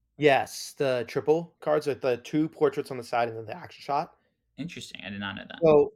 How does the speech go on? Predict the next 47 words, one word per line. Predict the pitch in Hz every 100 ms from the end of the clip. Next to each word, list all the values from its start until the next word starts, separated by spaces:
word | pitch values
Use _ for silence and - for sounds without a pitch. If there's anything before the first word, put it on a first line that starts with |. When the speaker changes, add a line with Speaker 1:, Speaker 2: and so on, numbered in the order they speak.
| 147
Speaker 1:
there's | 160 151
a |
card, | 147 151 160 156
I | 127
think | 151
it's | 165
called | - 147 120
Lord | 120 135 131
Gets | 131
Out | 127 120
His | 110
Man, | 98 104 110 120 -
and |
that's | 117 113
the | 113
action | 110 -
shot. | 117 135 143 156 _ _ _ _ -
And | 135 127
there's | 120 113 - _ -
two | 143 143
kind | 131 123
of | 107
randos | 107 107
on | 113
the | 107
side. | - 113 123 - _ _ _
This | 139 156
was | 185
discovered | 156 - 143 135
in | 120
twenty | - 143 127
ten | 120 - 127 104 104 - _ -
after | 123 135
doing | 127 123 117 _ _
photo | 160 147 131
matching | 120 123 - - - - _ _
that | 143 123 - _ _
the | 127
Gets | 104 147 147
His | 151 120
Man, | 123 131 135
the | 123 107 - _ _ _ -
fielder | 143 135 131
tagging | 123 123 127
the | 123
guy | 120 113
out, | 110 123 127